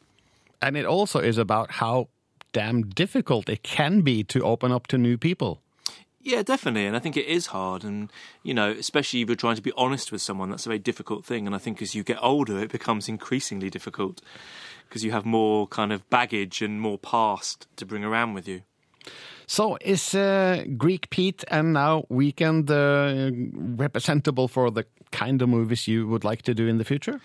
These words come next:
Speaker 2: Uh, not really. I mean, I think maybe there will be stylistic similarities, but I think in terms of story, uh, it will change and I will do different things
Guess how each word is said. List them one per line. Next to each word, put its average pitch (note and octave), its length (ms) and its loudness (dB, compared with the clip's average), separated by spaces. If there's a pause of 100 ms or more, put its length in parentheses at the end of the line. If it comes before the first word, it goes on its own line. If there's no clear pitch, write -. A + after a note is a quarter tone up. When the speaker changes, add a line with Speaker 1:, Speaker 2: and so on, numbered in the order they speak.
(420)
Speaker 2:
Uh, G#3+ 240 2
not D4+ 280 -2
really. D#3 540 4
I B2+ 120 0
mean, D#3 140 0
I D3+ 60 4
think D#3 260 -6
maybe A#2 840 -2
there A#2 180 -2
will A2 120 2
be A2 260 0
stylistic A2 760 -2
similarities, G#2+ 800 -4
but A#2 120 -8
I A2+ 80 -2
think B2+ 160 -8
in B2+ 80 -4
terms G#2+ 280 -6
of G2+ 80 -4
story, A2+ 720 -2 (500)
uh, G2+ 440 2 (840)
it B2 160 -2
will A2 120 -4
change G#2+ 520 0
and G#2+ 100 0
I G2+ 60 2
will G#2 100 0
do G#2 120 -4
different A2 300 -6
things G#2+ 480 -6